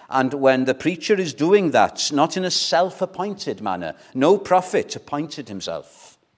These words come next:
The false prophets did. A true prophet was called of God. But when a preacher who is called of God is faithfully opening the word of God and relying on the Holy Spirit for power, then, according to Paul here,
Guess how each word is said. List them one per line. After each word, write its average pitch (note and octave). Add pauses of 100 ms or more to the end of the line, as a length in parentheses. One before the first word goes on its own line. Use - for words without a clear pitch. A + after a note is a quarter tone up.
(280)
The A#2
false F3
prophets -
did. D2+ (480)
A G#2+
true G3+
prophet A2+
was A2+
called E3
of F#2
God. E2 (300)
But B2+
when E3
a A3
preacher F#3 (140)
who C#3
is A#2
called D#3+
of A2
God F2+ (180)
is A2+
faithfully D#3
opening A#2+ (140)
the A2+
word D#3+
of A2
God F#2 (260)
and B2+
relying D3+
on A#2+
the A2+
Holy A2+
Spirit - (180)
for A#2+
power, D3+ (220)
then, A2+ (360)
according E3+
to F#3+
Paul F3
here, G2+